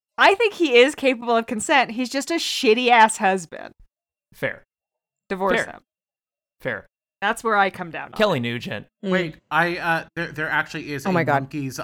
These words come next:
Speaker 4: Uncle, uh, not novelization, but a comic book adaptation. So we could, you know,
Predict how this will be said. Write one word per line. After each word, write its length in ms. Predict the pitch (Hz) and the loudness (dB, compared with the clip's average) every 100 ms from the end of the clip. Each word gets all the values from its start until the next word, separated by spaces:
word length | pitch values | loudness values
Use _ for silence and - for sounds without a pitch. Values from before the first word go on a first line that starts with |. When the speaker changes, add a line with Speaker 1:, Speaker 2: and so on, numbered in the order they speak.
| - | -10
Speaker 4:
Uncle, 600 | 131 139 135 123 117 - | -10 -10 -10 -8 -8 -8
uh, 340 | 120 113 110 131 | -6 -6 -6 -6
not 220 | 135 180 | -2 -2
novelization, 680 | 170 170 147 160 143 127 120 | 0 -2 -2 -4 -6 -8 -10
but 120 | 110 | -10
a 40 | 110 | -12
comic 400 | - 143 139 117 | -8 -4 -4 -6
book 160 | - 101 | -12 -12
adaptation. 680 | 98 - - 101 71 - 60 - | -12 -12 -16 -18 -18 -20 -20 -18
So 180 | 117 | -16
we 120 | 104 104 | -14 -14
could, 140 | 110 | -12
you 60 | |
know, 60 | 320 | -8